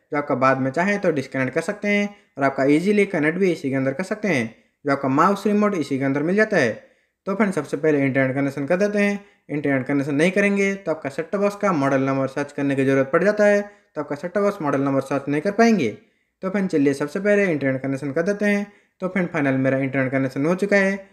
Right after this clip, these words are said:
मेरे already पहले सेटिंग था, जो आपका इंटरनेट कनेक्शन पहले सेटिंग हुआ था। और फ्रेंड, इसी के अंदर आपका होम डैशबोर्ड मिल जाता है, तो आपका होम डैशबोर्ड के ऊपर एंटर करेंगे, उसी के अंदर ही आपका यूनिवर्सल रिमोट का सेटिंग मिल जाता है।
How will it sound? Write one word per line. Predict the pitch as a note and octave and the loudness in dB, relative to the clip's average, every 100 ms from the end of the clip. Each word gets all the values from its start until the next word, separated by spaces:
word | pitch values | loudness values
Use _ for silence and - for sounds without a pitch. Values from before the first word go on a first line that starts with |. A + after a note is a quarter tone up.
| _ - | _ -8
मेरे | C#3+ C#3 | -2 2
already | C#3+ C#3 C#3 | 4 2 0
पहले | C#3 D3 C3+ | 0 0 0
सेटिंग | C3+ D#3+ G3+ G#3 | -2 0 0 0
था, | G#3 | 0
जो | F#3 E3+ | 0 -2
आपका | D#3 | -2
इंटरनेट | C3 C3 E3 E3 | -4 0 -2 0
कनेक्शन | F#3 G3 G3+ G3 - | -2 -2 -2 -4 -2
पहले | C#3+ C3+ | -2 -2
सेटिंग | C3+ C#3+ G3 | -2 -2 2
हुआ | A3 G#3+ | 4 4
था। | C#3+ G#2+ - _ _ - | 2 -2 -6 _ _ -6
और | F3 | -4
फ्रेंड, | F#3+ F#3+ | 0 0
इसी | C#3+ G3 | -2 -2
के | G#3 | -2
अंदर | G#3 G#3 | 2 2
आपका | F#3+ F#3+ E3 | 2 -2 -2
होम | C#3+ C#3+ C3 | 0 0 2
डैशबोर्ड | C3 C3+ - F3 F#3+ | 0 -2 -2 -2 0
मिल | G#3 | 2
जाता | G3+ G3+ | 0 0
है, | G3 | -2
तो | G3 - _ - C#3 | -4 -10 _ -8 -6
आपका | C3+ | -2
होम | C3+ D#3 C#3 | 0 2 2
डैशबोर्ड | B2+ C3 - F3 F#3 | 0 -2 -2 -2 2
के | G3+ | 0
ऊपर | G3+ G#3 G3 | 2 2 0
एंटर | C3 B2+ E3 | -2 0 2
करेंगे, | G3+ G3+ G3+ G3+ G3+ _ - | 2 2 2 0 -4 _ -16
उसी | D3 - | -12 -4
के | G#3 | 0
अंदर | G#3 G3+ G3+ | 0 2 2
ही | |
आपका | G3 F#3+ - C#3+ | 0 -2 -6 -2
यूनिवर्सल | C#3 C3+ C3 C3+ C3 | 0 2 0 0 0
रिमोट | D3 G3 G3 | 2 2 0
का | G3+ | -2
सेटिंग | G3 D3 C3+ C#3+ | -2 -2 0 0
मिल | D#3 | 2
जाता | G3+ A3+ G#3+ | 2 4 2
है। | B2+ G#2 | 2 -4